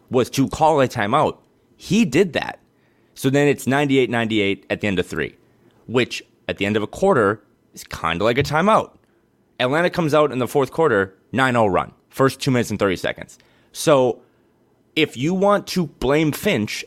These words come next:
and he deserves a quarter of the blame, y-, you gotta give me something more than call timeouts, 'cause calling timeouts is literally the wrong answer. Jake Painting, who does Howls and Growls,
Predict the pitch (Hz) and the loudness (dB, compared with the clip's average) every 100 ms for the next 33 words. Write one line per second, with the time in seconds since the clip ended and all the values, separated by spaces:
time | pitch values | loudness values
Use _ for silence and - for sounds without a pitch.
0 | - 117 107 - 139 151 160 147 170 120 | -8 -4 -4 -2 -2 0 0 2 2 2
1 | 85 101 - 135 139 131 147 165 110 95 | 0 -4 0 0 0 -2 -2 0 0 -2
2 | - _ _ _ _ _ - 143 139 131 | -6 _ _ _ _ _ -16 -8 -6 -2
3 | 143 131 151 165 165 151 139 151 131 120 | 0 2 0 0 0 0 0 -2 0 0
4 | 127 131 107 - 110 117 104 98 - 123 | 2 2 0 -2 -2 0 -2 -2 -2 -6
5 | - 139 160 165 151 127 147 - 113 92 | -4 0 0 0 0 0 0 0 -4 0
6 | 127 127 101 82 107 101 98 87 71 - | 2 2 2 0 0 2 2 0 -4 -8
7 | - - - - 104 143 143 143 123 113 | -10 -14 -18 -8 0 0 2 0 2 0
8 | 110 - _ _ _ - 110 98 113 110 | -2 -8 _ _ _ -4 -2 0 2 2
9 | 101 95 101 95 85 | 2 2 2 2 0